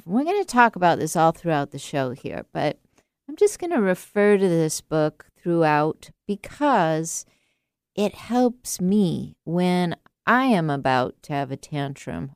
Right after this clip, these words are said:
or when I'm down on the ground getting, getting really, really kicked up and, and feeling like, "Wow,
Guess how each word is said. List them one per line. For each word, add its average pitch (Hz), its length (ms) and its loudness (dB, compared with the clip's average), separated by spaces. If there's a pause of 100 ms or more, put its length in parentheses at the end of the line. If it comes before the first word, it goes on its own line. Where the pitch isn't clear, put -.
(120)
or - 560 2 (500)
when 185 220 0
I'm 180 180 2
down 240 320 4
on 196 160 2
the 165 80 0
ground 160 600 0
getting, 160 480 -4 (520)
getting 165 480 0
really, 196 380 4
really 175 480 2
kicked - 380 -6
up 202 300 2
and, 156 400 -6
and 156 280 -6
feeling 233 600 0
like, - 360 -12
"Wow, 190 460 -10